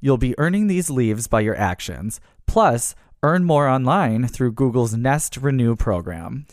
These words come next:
Once you earn enough leaves, you can exchange them to do one of three things: expanding clean energy access, supporting clean energy careers,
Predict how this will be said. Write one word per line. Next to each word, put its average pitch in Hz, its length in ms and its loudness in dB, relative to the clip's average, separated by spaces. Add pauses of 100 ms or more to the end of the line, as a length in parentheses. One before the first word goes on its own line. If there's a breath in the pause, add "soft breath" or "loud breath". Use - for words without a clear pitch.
(340 soft breath)
Once 185 240 0
you 233 120 -2
earn 190 120 0
enough 190 280 0
leaves, 120 520 0
you 139 100 0
can 131 160 0
exchange 170 520 -2
them 123 180 0
to - 100 -4
do 113 180 -2
one 120 220 0
of 160 120 -4
three 135 220 -2
things: 104 540 -6 (460 soft breath)
expanding 143 560 0
clean 185 260 0
energy 127 460 0
access, 101 760 -4
supporting 165 640 0
clean 139 240 -2
energy 117 400 -2
careers, 113 840 -2